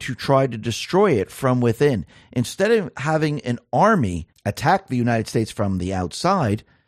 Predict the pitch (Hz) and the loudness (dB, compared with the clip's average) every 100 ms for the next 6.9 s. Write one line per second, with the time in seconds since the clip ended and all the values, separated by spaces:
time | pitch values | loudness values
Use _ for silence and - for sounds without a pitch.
0 | _ _ - 110 82 123 196 185 151 143 | _ _ -2 0 0 -2 -2 -4 -2 -2
1 | 131 127 110 - 120 110 95 92 95 113 | -2 -6 -8 -8 -10 -8 -4 -2 0 0
2 | 120 - 156 - 143 - 123 104 101 92 | -2 -4 -6 -4 -8 -4 -4 -2 -4 -6
3 | - 87 82 98 131 - _ _ _ _ | -4 -4 -2 -2 -4 -6 _ _ _ _
4 | _ _ _ _ _ _ _ - 135 208 | _ _ _ _ _ _ _ -2 0 2
5 | 202 156 117 143 120 107 - 120 117 117 | 0 0 -2 0 0 -2 -2 -2 -2 0
6 | 113 95 - 110 113 117 107 90 90 | 0 -2 -4 -2 -2 -2 -4 -4 -8